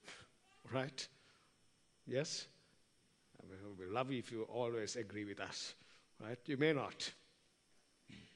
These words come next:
But Paul writes this, he says this in One Thessalonians five, twelve and thirteen.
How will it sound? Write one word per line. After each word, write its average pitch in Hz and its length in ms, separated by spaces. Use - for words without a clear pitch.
But 127 200
Paul 143 260
writes 135 300
this, 98 260
he 107 100
says 113 280
this - 420
in 120 160
One 135 180
Thessalonians 127 640
five, 101 440
twelve 113 280
and 98 180
thirteen. 92 480